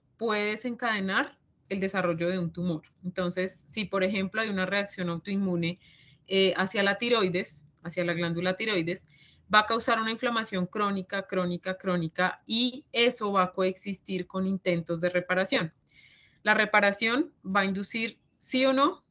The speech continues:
o sea, sí o sí, va a inducir, eh, mitosis o división celular,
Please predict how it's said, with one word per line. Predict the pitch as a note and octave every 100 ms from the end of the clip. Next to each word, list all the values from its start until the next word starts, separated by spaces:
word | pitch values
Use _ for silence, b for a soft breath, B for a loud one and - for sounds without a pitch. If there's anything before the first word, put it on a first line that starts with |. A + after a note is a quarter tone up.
| -
o |
sea, | F#3+ E3
sí | - G#3
o |
sí, | A3+ C#4 F4+ -
va | F#3+
a | F#3+
inducir, | F#3 F#3+ F3 D4+ - - F#3+
eh, | G3 F#3 F3+ E3
mitosis | E3+ G3 - A3 A3 C#4 C#4+
o | -
división | G3 F#3+ - E3+
celular, | E3 E3+ G3 G#3+ -